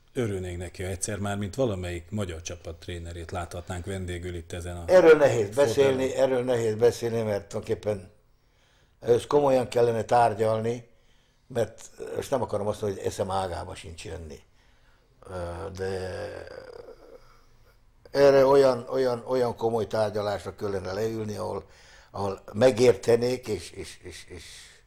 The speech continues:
Speaker 2: tudomásul vennék, amit én akarok. Én imádom ezt a szakmát, én, én, én ezt csinálom most már hatvan éve, hatvanhárom éves vagyok, hatvan éve, már három éves koromban is rúgtam a labdát, de mondjuk,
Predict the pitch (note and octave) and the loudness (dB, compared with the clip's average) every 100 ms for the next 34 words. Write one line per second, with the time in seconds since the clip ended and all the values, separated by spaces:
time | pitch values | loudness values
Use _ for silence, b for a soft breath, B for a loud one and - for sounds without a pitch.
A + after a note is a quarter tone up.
0 | _ _ - D3+ C3+ G#2+ E2+ - F2 E2 | _ _ -6 0 2 2 -2 -8 -8 -8
1 | E2+ E2 F2 E2+ G2+ G2+ E2+ D#2+ D#2 D2 | -8 -12 -12 -12 -6 -6 -6 -10 -12 -12
2 | - - b b b b b b b b | -18 -20 b b b b b b b b
3 | _ C#3+ D#3 D#3 C#3+ A#2+ A2+ A2 - - | _ 6 8 8 6 6 4 0 -2 -4
4 | B2 A#2+ A2+ G#2+ - G2 F2+ E2+ G2 F#2 | -4 -4 -4 -4 -4 -4 -4 -8 -14 -14
5 | F2+ F#2 F2 - _ _ _ _ - G#2+ | -14 -18 -18 -20 _ _ _ _ -6 -6
6 | - - A2 F#2+ G2 F#2 F2 F#2+ F2 F2 | -6 -6 -4 -2 -4 -6 -10 -10 -12 -12
7 | b b b - G#2 - E2 E2 D#2 E2+ | b b b -6 -6 -4 -6 -6 -10 -10
8 | F#2+ F#2 F#2 F2+ E2 E2+ G2 A#2 G#2 - | -10 -8 -6 -4 -4 -6 -2 0 -2 -6
9 | G2+ E2+ _ B B B - G#2 F#2+ G2 | -10 -10 _ B B B -4 -4 -2 -2
10 | B2 B2+ A#2 A2 C3 A2 G#2 G2+ F#2 A2 | -2 -4 -6 -4 0 2 4 2 2 0
11 | G#2+ F2+ F2+ - F2+ G2+ A#2+ C#3+ C#3+ D3 | 0 -2 -10 -12 -10 -6 -6 -4 -6 -6
12 | C#3 C3 | -10 -12